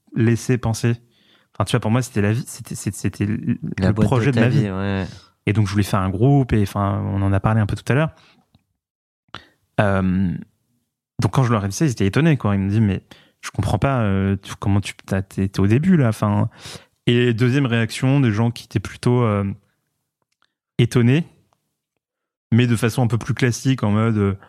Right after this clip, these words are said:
Speaker 1: Ah, bah, pourquoi tu vends ? Euh, euh, c'est quoi ? C'est pour l'argent ? C'est pour faire autre chose ? Pour, enfin, tu vois. » Mais, euh, ça, c'était un peu moins. C'était surtout, alors, j'ai, j'ai mon autre grand-mère qui me disait, euh,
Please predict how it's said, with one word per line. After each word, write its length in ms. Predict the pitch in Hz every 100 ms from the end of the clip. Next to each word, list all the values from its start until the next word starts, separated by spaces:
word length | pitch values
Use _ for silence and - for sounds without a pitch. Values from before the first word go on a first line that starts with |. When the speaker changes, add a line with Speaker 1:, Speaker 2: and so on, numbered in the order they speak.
| _ _
Speaker 1:
Ah, 180 | - 120
bah, 80 | 113
pourquoi 260 | - - 117
tu 180 | -
vends ? 460 | 104 110 113 120 117
Euh, 380 | 101 98 98 101 - _ _ _ _ -
euh, 180 | 104 104
c'est 120 | -
quoi ? 300 | 117 117 120
C'est 80 | 120
pour 100 | 107
l'argent ? 500 | 101 113 113 117 113
C'est 60 |
pour 120 | -
faire 100 | 117
autre 120 | 104 -
chose ? 340 | 113 117 113
Pour, 120 | -
enfin, 180 | 113 107
tu 120 | -
vois. » 140 | 117 120 - - _ _
Mais, 200 | 110 104
euh, 160 | 104 104
ça, 140 | -
c'était 140 | 131 131
un 80 | 117
peu 100 | 117
moins. 140 | 104
C'était 220 | 101 110
surtout, 460 | - 101 - 190 - _ _ _ -
alors, 140 | 117
j'ai, 180 | 113 131 -
j'ai 260 | 120 117 123
mon 260 | 110 110
autre 140 | 139 120
grand-mère 420 | 113 120 143 -
qui 140 | -
me 120 | 113 110
disait, 200 | 110 131
euh, 260 | 131 113